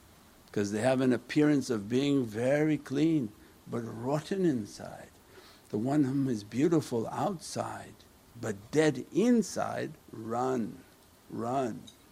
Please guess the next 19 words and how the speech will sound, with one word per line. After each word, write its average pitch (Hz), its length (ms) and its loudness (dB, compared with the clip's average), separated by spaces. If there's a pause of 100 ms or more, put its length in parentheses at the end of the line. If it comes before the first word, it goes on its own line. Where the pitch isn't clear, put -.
(1400)
That's - 220 -8
what 127 140 0
Prophet 117 320 -6
sallallahu 107 340 -4
alaihi 123 100 -2
wasallam 117 300 -4
described. - 600 -4 (680)
It's - 220 -10
inside 170 680 6
that 110 200 -4
counts. - 640 -6 (640)
But 110 100 6
we 123 120 6
reached 156 480 6
a 160 60 6
point 214 420 4
in 160 100 6
our 147 140 4
humanity 135 920 0